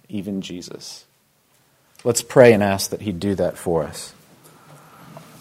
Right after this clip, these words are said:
Father, we confess as we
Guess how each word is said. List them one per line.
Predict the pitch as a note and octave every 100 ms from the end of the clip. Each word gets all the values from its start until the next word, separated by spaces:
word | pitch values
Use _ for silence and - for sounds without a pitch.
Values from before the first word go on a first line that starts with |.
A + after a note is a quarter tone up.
| - - - - - - - - - - - - - - - - - - -
Father, | - C#3 C3+ D3
we | C3+ D3
confess | C#3+ D3+ - B2+ A#2+ A#2+
as | B2+ A2
we | B2 B2+ B2